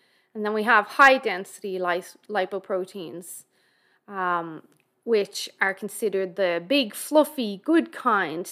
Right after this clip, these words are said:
that helps to stave off heart disease. So the recommended cholesterol levels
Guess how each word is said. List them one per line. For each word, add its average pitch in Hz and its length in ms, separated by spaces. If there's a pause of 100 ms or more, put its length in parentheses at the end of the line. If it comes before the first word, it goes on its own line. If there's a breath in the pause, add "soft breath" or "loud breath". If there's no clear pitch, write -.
that 202 220
helps - 440
to 240 120
stave 240 400
off 214 320
heart 185 260
disease. - 640 (800)
So 240 220
the 233 80
recommended 262 640
cholesterol 240 680
levels 226 720